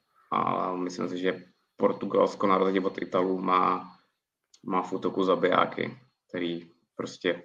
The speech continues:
budou, budou ty, ty rozdílový. A co se týče Polska a Švédska, si myslím, že postoupí Poláci.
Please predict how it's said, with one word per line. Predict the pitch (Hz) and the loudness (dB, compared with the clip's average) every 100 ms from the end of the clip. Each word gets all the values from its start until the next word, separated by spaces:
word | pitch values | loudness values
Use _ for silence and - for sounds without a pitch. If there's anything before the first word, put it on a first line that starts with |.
| _ _ _ _ | _ _ _ _
budou, | - 95 98 95 - | 0 6 8 8 2
budou | 98 95 92 | 2 2 2
ty, | - 92 - - _ _ | 2 0 0 -14 _ _
ty | - | 4
rozdílový. | 101 92 90 92 95 92 95 101 - - | 6 4 2 2 2 4 2 0 -2 0
A | 95 92 90 90 90 90 90 | 0 2 0 -2 -2 -4 -6
co | 92 98 | -8 -8
se | 101 | -6
týče | 98 - - | -4 -2 -4
Polska | - 101 92 92 - - | 2 4 4 4 0 0
a | - | 0
Švédska, | - 92 92 90 - 95 92 | 0 2 2 0 -4 -2 -2
si | - 92 | -2 0
myslím, | 90 90 - 90 | 0 -2 -2 -2
že | 90 | -2
postoupí | - - - 95 90 | -2 -4 -2 0 0
Poláci. | - 85 - - - - | 2 2 2 0 -6 -8